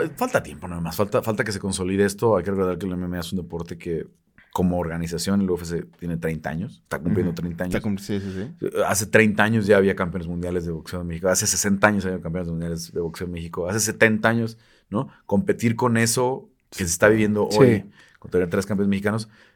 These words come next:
Speaker 1: pues estamos, o el M M A está cien años atrás,
Speaker 2: Ujú,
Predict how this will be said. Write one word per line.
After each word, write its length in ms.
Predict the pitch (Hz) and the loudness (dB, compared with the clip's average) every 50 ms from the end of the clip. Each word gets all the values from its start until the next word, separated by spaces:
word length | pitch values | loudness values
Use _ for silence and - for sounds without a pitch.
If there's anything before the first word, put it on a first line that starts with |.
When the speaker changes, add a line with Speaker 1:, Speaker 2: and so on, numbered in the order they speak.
| _ _ _ _ | _ _ _ _
Speaker 1:
pues 260 | - 117 110 110 - - | 10 10 10 10 8 0
estamos, 800 | - - 104 101 120 123 117 117 - - - - - - _ _ _ _ | 0 0 2 2 2 2 0 -2 -6 -10 -12 -16 -18 -20 _ _ _ _
o 120 | - 98 92 | 4 4 4
el 100 | 92 90 | 4 4
M 100 | 90 101 | 2 2
M 140 | 104 107 101 | 2 2 2
A 120 | 98 107 | 2 0
está 600 | 113 107 - 95 92 95 95 98 92 90 85 82 - - - _ _ _ _ _ _ _ _ _ _ _ _ _ - | 0 0 2 2 2 2 2 0 -2 -4 -8 -10 -12 -14 -20 _ _ _ _ _ _ _ _ _ _ _ _ _ 0
cien 240 | - - 123 131 160 | 4 6 6 8 6
años 180 | 208 185 - | 4 2 0
atrás, 320 | 90 - - - - - _ - | -4 -6 -12 -14 -16 -14 _ -2
Speaker 2:
Ujú, 180 | 147 131 120 | -2 0 0